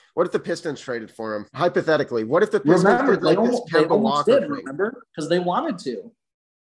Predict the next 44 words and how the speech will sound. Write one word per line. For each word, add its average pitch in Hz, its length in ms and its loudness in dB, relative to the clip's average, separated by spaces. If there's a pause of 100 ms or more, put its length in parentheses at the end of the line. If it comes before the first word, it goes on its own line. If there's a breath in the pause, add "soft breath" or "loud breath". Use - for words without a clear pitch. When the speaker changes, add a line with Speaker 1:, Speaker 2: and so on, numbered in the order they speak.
(200)
Speaker 1:
Recently? 220 640 0 (240)
Or 160 100 -2
bef-, 139 200 -6 (380)
or 139 340 -4
Speaker 2:
If 175 180 -4
I 180 100 0
remember 247 340 -4
correctly, 220 400 -10
in 156 60 -10
the 151 60 -8
last 156 380 -2
two 202 140 -8
years, 208 340 -2
they 147 120 0
were 226 80 0
trying 196 300 -6
to, - 160 -12
two 240 200 -4
to 269 80 -6
three 202 260 0
years, 226 460 0
they 156 60 6
were 226 120 4
trying 214 240 0
to 165 80 -2
work 180 180 -2
out 185 120 2
a 156 160 -6
trade 156 400 -2 (280)
to 151 100 -8
get 147 260 -2
Russ 143 420 0
from 131 320 -2
the 113 120 -8 (160)
Thunder 180 440 0
and 143 140 -6
then 160 140 -4
from 175 140 -6
the 139 60 -6
Rockets, 117 640 -6
too. 151 280 -6 (1500)
Speaker 1:
I 160 120 -2
was 190 240 -2
like, 185 340 -2